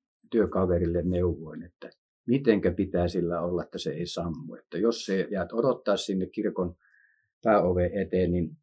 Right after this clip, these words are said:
älä tee niin, vaan tee näin ja näin ja näin. No se, sehän teki juuri päinvastoin. Ja s-, ja kun se hääpari tuli kirkosta, niin se ei lähtenyt käyntiin.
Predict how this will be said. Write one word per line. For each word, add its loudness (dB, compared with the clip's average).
älä 4
tee 2
niin, -2
vaan 2
tee 4
näin -8
ja -8
näin -2
ja -10
näin. -10
No -2
se, 2
sehän -10
teki 2
juuri 2
päinvastoin. -6
Ja -20
s-, -18
ja -8
kun -8
se -16
hääpari -2
tuli -2
kirkosta, -2
niin -8
se -4
ei -4
lähtenyt -14
käyntiin. -20